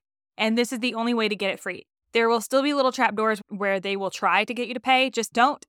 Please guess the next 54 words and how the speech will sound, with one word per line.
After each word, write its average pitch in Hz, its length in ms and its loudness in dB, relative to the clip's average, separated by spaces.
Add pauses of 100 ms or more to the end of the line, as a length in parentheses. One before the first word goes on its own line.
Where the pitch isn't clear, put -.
(100)
ever 233 260 -2
enter 202 300 -8
any 185 240 -10
credit 294 240 -4
card 311 160 2
information 302 580 -4
and 190 180 -6
you're 185 120 -8
good. - 180 -10 (420)
You're 202 100 -8
gonna 233 140 2
review 226 320 0
your 320 140 2
credit 277 240 0
report 226 380 -2
before 220 360 0
you 254 140 0
put 233 240 -2
your 202 180 -8
c-, - 140 -20
freeze 226 400 -6
in 190 180 -14
place. 226 380 -4
It's 220 100 -8
just 247 120 -8
a 240 80 -2
really 226 260 2
good 208 140 -2
idea 185 480 -4
to 208 100 -14
check 208 220 -8
your - 100 -14
annual 202 300 -4
credit 202 260 -4
report. 208 440 -6
Just 208 120 -12
make 214 200 -6
sure 226 120 -4
that 220 160 -4
everything 220 380 -2
is 202 100 -4
looking 196 300 -8
good. 202 300 -2
It's - 200 -8
just 285 160 -4
a 226 60 -14
part 214 180 2
of, 185 300 -6
like, 180 240 -6 (240)
good 262 160 4
management 170 640 -6
of - 100 -10
your 165 80 -12
credit. - 320 -14